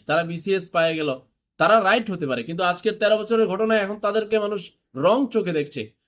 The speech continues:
কতজনের স্বপ্ন নষ্ট করেছে, কত ছাত্রছাত্রীদের জীবন শেষ করে দিয়েছে, কত মেধাবীরা জায়গা পায়নি এই চুরির গোটা, দুর্নীতি গোটায়। আবেদ আলী ড্রাইভার সহ পিএসসির এই সাবেক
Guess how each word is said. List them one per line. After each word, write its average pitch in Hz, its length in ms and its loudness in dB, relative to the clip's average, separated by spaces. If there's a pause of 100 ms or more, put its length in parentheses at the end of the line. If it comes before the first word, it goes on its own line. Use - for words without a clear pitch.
(120)
কতজনের 220 440 0
স্বপ্ন 214 400 -6
নষ্ট 202 320 -6
করেছে, 175 360 -4
কত 196 160 -8
ছাত্রছাত্রীদের 208 880 -4 (340)
জীবন 214 240 2
শেষ 254 280 -2
করে 208 180 2
দিয়েছে, 165 260 -6
কত 214 180 -4
মেধাবীরা 202 680 0 (260)
জায়গা 202 360 4
পায়নি 214 440 0 (240)
এই 180 200 0
চুরির 214 360 -2
গোটা, 196 260 2
দুর্নীতি 196 500 0
গোটায়। 190 280 0
আবেদ 185 260 0
আলী 190 160 -2
ড্রাইভার 185 340 0
সহ 180 360 -4 (320)
পিএসসির 202 440 -4
এই 185 300 0
সাবেক 190 500 -4